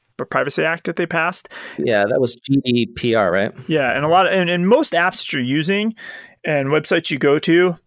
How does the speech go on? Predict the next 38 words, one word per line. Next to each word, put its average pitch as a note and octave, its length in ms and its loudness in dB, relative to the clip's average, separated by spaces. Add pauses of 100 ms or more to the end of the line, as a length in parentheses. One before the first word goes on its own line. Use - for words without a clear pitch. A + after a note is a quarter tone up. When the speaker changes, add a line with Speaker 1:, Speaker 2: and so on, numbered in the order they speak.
(100)
Speaker 1:
are D3 140 2
compliance B2+ 580 -2
with - 100 -14
that F#2+ 220 -8 (200)
right G#2+ 160 -6
now. - 220 -12 (440)
And A#2+ 400 -2
they B2 160 0
were A#2+ 120 0
able A#2+ 180 -2
to B2 300 -4
stay C3+ 200 -4
in B2 60 -6
compliance B2 460 -4 (180)
because C#3+ 260 0
they C3 100 2
have A#2+ 340 0 (840)
business F3 260 0
interest B2+ 440 -2
overseas. C3+ 540 -4 (540)
But F3+ 320 4
the - 100 0
average G3 260 -2
small C#3 220 0
business C#3+ 640 -2
may D#3 240 -2
not E3+ 260 0
have A2+ 280 -4 (460)
business B2+ 320 -4
interest A2+ 380 -4
overseas, B2 400 -4
so D3+ 100 -6
they're B2+ 140 -2
not - 180 -4
com-, D3 180 -6
in C3+ 60 -6
compliance. D3+ 520 -2
But E3 320 2